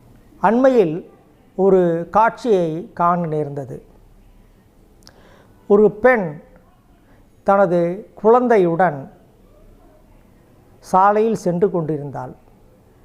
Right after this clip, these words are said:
அவள் பிச்சைக்காரி என்பது அவளுடைய தோற்றத்திலிருந்து தெரிந்தது. அவளுக்கு உடுத்திக்கொள்ள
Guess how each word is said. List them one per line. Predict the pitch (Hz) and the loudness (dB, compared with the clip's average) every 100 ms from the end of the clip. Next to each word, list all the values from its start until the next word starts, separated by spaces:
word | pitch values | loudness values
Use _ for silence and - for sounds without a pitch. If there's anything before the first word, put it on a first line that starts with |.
| _ _ - _ - - _ - 190 | _ _ -20 _ -20 -20 _ -6 0
அவள் | 185 185 185 | 2 0 0
பிச்சைக்காரி | 214 240 269 269 220 208 208 | -2 0 0 2 2 2 -2
என்பது | 175 175 185 151 147 - 175 | -2 -2 -2 -4 -8 -6 0
அவளுடைய | 180 170 170 170 165 156 151 - | 0 0 0 0 0 -2 -6 2
தோற்றத்திலிருந்து | 226 233 208 180 196 185 180 185 151 139 165 _ - | 2 2 -2 -2 -4 -2 -2 -4 -4 -6 -16 _ -8
தெரிந்தது. | 165 156 139 127 - _ _ _ _ _ _ _ _ _ _ _ _ _ _ _ | -6 -6 -8 -12 -18 _ _ _ _ _ _ _ _ _ _ _ _ _ _ _
அவளுக்கு | 170 185 214 214 226 175 180 - 185 | 2 4 2 0 0 0 -2 -8 -4
உடுத்திக்கொள்ள | 202 226 254 - 196 185 196 | -2 -2 -4 -4 -2 2 0